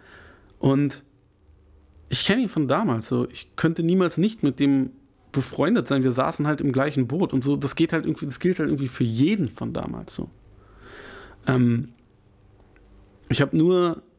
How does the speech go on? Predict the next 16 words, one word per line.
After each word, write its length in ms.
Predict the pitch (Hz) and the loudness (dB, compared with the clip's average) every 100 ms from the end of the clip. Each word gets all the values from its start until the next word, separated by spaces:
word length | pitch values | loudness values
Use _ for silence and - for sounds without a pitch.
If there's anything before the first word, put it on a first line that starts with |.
| _ _ _ _ _ - | _ _ _ _ _ -2
Liebe 400 | 127 156 196 160 | 2 4 4 4
und 160 | 135 | 2
halt 220 | 131 135 | 0 2
unheimlichen 380 | 160 165 156 139 | 2 2 2 0
Respekt 460 | 127 - 156 - - | -2 0 -2 -2 -4
vor 140 | 139 | 0
den 140 | 131 117 | 2 4
Leuten, 300 | 120 135 131 | 2 2 0
die 80 | |
das 180 | 131 123 | 0 0
durchgezogen 720 | 160 190 - 131 - 131 123 | 0 0 -4 -4 0 2 2
haben, 300 | 117 127 127 | 2 2 2
weil 260 | 127 127 123 - - - _ _ _ _ _ - - - _ _ - | 2 0 -2 -12 -20 -20 _ _ _ _ _ -20 -20 -20 _ _ -4
diese 360 | 165 127 143 143 | 0 2 4 4
Leute, 400 | 143 156 160 147 | 4 2 0 0
die 480 | 131 135 131 127 | 0 2 4 2